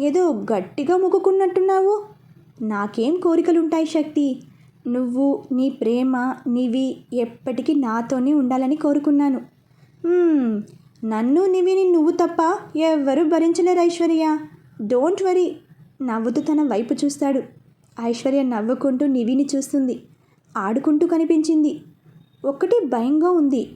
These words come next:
నా డెలివరీ అయితే నివి నిన్ను బాగా ఇబ్బంది పెట్టేస్తుంది. ఇంకొన్నాళ్ళు ఆగుంటే బాగుండేదేమో." "ఏం పర్వాలేదు, నివి గురించి నువ్వు మర్చిపో, నేను చూసుకుంటాను. అయినా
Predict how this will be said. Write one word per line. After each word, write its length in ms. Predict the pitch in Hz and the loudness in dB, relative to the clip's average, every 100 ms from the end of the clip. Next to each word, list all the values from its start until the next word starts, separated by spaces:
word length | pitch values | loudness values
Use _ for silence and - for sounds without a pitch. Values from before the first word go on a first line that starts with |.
| - | -10
నా 240 | 269 285 285 | -4 0 0
డెలివరీ 480 | 220 247 320 494 466 | 0 0 2 2 2
అయితే 500 | 359 339 339 349 311 | 0 0 2 2 2
నివి 480 | 254 269 294 349 427 | 0 0 2 2 0
నిన్ను 240 | 370 330 | 0 0
బాగా 420 | 233 240 214 247 | 0 0 0 0
ఇబ్బంది 460 | 349 302 208 285 339 | 2 2 2 0 2
పెట్టేస్తుంది. 680 | 349 - 294 294 294 262 226 - - - - - - | 0 0 -2 0 0 0 -4 -10 -20 -20 -20 -20 -8
ఇంకొన్నాళ్ళు 960 | 269 277 - 254 240 220 285 349 302 - - | -2 -2 0 0 0 2 2 4 2 0 -4
ఆగుంటే 460 | 214 247 359 392 | -2 0 0 2
బాగుండేదేమో." 1040 | 359 214 226 277 349 349 294 302 302 285 - - - - - - | 0 0 0 2 2 2 2 2 2 0 -4 -20 -20 -20 -16 -6
"ఏం 300 | 247 240 294 | -2 0 0
పర్వాలేదు, 640 | 311 247 254 285 262 214 - - 240 | 0 -2 0 0 0 -2 -8 -14 -6
నివి 320 | 233 233 277 | -4 -2 0
గురించి 320 | 277 277 285 | 0 0 0
నువ్వు 200 | 269 269 | 0 2
మర్చిపో, 580 | 320 226 - 320 320 320 320 - _ | 0 0 -2 -2 -2 -2 -6 -20 _
నేను 260 | 277 302 269 | -2 0 0
చూసుకుంటాను. 800 | 220 302 320 349 339 330 330 339 - - - - - 269 | 0 -2 0 0 2 2 2 0 -4 -20 -20 -20 -10 -2
అయినా 420 | 285 427 415 | 0 0 0